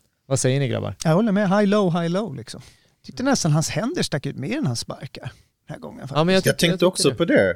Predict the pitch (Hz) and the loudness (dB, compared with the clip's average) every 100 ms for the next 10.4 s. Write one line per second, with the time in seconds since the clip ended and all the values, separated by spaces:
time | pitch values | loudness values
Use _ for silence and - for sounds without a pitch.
0 | 98 120 120 127 123 123 120 127 127 131 | -4 -4 2 6 6 4 2 2 2 2
1 | - - 110 _ - 107 107 110 - 113 | -4 -20 -20 _ -4 2 2 2 -2 -2
2 | 113 117 - 123 92 92 151 117 107 95 | -2 -4 2 2 2 2 2 2 0 -2
3 | 110 107 101 95 120 101 101 101 - 107 | 2 2 0 -6 -4 -2 -2 -2 2 2
4 | 95 - 92 90 - 92 90 95 85 85 | 2 -4 -12 -12 -8 -6 -2 -2 -2 -6
5 | - 92 104 101 98 - 82 78 92 82 | -8 -10 -8 -6 -6 -8 -10 -2 0 0
6 | 82 82 80 80 - 62 - 78 78 82 | -4 -8 -10 -14 -16 -18 -16 -14 -10 -12
7 | - 85 85 82 82 80 - _ - 104 | -12 -16 -14 -12 -12 -14 -20 _ -8 -6
8 | 85 92 90 - 82 78 82 80 - - | -6 -10 -14 -6 -6 -6 -10 -18 -20 -20
9 | _ _ _ _ _ - 98 101 101 101 | _ _ _ _ _ -6 2 4 4 4
10 | 120 131 131 127 | 4 6 6 4